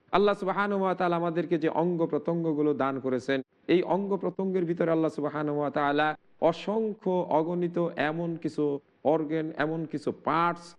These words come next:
এমন কিছু অঙ্গ প্রত্যঙ্গ দান করেছেন যেগুলো মানব জীবনের জন্য অতীব, অতীব গুরুত্বপূর্ণ এবং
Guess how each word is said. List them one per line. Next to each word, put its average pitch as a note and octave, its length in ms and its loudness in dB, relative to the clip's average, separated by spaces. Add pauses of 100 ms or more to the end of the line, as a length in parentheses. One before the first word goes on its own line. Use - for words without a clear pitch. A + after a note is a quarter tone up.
(180)
এমন D#3+ 260 0
কিছু D3+ 240 -2
অঙ্গ D#3+ 380 2
প্রত্যঙ্গ E3 480 -2
দান D#3 220 0
করেছেন D#3 440 0 (280)
যেগুলো D#3 380 4
মানব C#3+ 320 0
জীবনের D3 380 -2
জন্য D#3 320 -2
অতীব, G3 520 0 (260)
অতীব F3 520 0
গুরুত্বপূর্ণ F#3+ 920 2 (240)
এবং G3+ 380 2